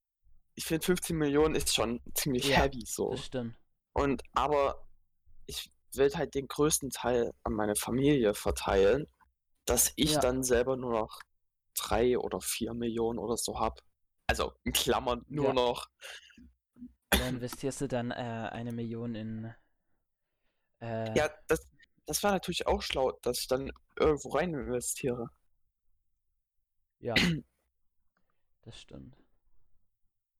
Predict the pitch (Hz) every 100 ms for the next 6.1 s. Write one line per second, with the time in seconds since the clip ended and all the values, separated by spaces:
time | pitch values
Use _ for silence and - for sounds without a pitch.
0 | _ _ _ _ _ _ _ _ _ 110
1 | 113 110 - 123 - 120 117 113 120 107
2 | 113 127 - 117 113 117 117 117 127 165
3 | 135 117 - _ - - 151 135 - -
4 | - - _ _ _ _ _ _ _ _
5 | _ _ _ - - 120 - 120 120 135